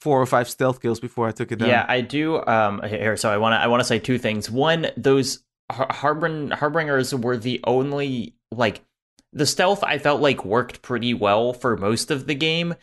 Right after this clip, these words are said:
Speaker 2: Those things just, I, I had so many things where they just, like, turned around without any warning, just kind of, like, seemingly in the middle of walking in a straight line and,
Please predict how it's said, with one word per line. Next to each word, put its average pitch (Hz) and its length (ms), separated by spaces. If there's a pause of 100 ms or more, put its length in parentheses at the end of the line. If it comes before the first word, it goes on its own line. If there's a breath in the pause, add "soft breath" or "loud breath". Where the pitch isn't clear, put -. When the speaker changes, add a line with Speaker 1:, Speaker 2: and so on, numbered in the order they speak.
(520 loud breath)
Speaker 2:
Those 143 500
things 208 640 (260)
just, - 380 (180)
I, 156 320
I 151 140
had 131 280
so 180 360
many 160 240
things 147 360
where 123 120
they 113 100
just, 117 240
like, 104 300
turned 160 420
around 120 540
without 110 400
any 117 240
warning, 107 560
just - 200
kind 110 200
of, 98 120
like, 104 160
seemingly 113 520
in 104 60
the 101 60
middle 104 280
of 101 100
walking 107 380
in 104 100
a 98 60
straight 107 400
line 98 420
and, 107 240